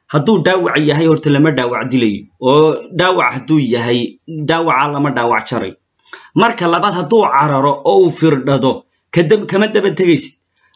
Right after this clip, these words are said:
Marka saddexaad, hadduu guri uu galo oo uu kaa orto guri uu galo, oo waa qof mu'mina guri uu kaa galo, kama daba gelaysid guriga. Subxaan Allah. Qawaacidda bal-,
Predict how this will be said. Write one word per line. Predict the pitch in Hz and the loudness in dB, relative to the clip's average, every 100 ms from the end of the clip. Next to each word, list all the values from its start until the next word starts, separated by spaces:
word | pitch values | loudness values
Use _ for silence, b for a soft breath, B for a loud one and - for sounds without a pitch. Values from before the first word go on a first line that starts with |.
| _ | _
Marka | 175 226 214 | -2 0 0
saddexaad, | 208 185 147 160 147 147 - - _ _ _ _ _ _ _ _ - | -2 -2 -2 -2 0 -2 -4 -18 _ _ _ _ _ _ _ _ -8
hadduu | 139 139 226 185 | -6 0 0 0
guri | 226 196 175 | 0 0 2
uu | 170 156 | 2 2
galo | 123 131 120 - _ _ | 2 0 0 -6 _ _
oo | 147 196 | 0 2
uu | 185 | 2
kaa | 190 202 | 0 0
orto | 170 156 185 | 0 2 0
guri | 175 180 165 | 2 2 2
uu | 151 139 113 | 2 0 2
galo, | 120 127 | 2 2
oo | 160 | 2
waa | 165 | 0
qof | 190 - | -2 -2
mu'mina | 170 151 156 151 | 0 2 2 2
guri | 160 147 | 2 2
uu | 127 | 2
kaa | 143 139 | 2 -2
galo, | 113 107 95 B B | -2 -4 -6 B B
kama | - 147 | -2 -2
daba | 143 131 | 0 0
gelaysid | 123 113 107 107 | 0 -2 -2 -6
guriga. | 101 98 - _ _ _ | -6 -8 -12 _ _ _
Subxaan | - - 120 | -20 -8 -6
Allah. | 110 104 B | -4 -8 B
Qawaacidda | - 151 160 135 185 143 117 | 0 2 2 0 -4 -4 -4
bal-, | 117 | -6